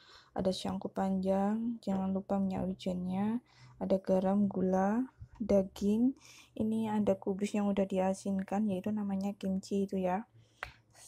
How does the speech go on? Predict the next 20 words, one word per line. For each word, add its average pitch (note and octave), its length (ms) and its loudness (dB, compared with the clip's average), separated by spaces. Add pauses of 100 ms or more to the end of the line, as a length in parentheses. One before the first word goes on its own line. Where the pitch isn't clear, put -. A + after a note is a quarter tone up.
Terus G#3 240 0
sama F#3+ 640 -2
air, A3 400 2 (160)
penyedap, G3+ 720 2 (400)
ini G3+ 320 2
ada G3 720 4
bubuk, F#3+ 560 2 (640)
merica G#3 320 6
bubuk, F#3+ 480 2 (480)
eh, F3 400 2
ini F3+ 240 -2
ada F#3 160 2
bawang F3 400 0
putih. F3 560 -4 (2250)
Kita A3+ 240 4
masukin A3+ 480 2
dulu G3+ 240 4
ya G3+ 400 4 (160)
bawang G3 400 6
putihnya. G3 720 2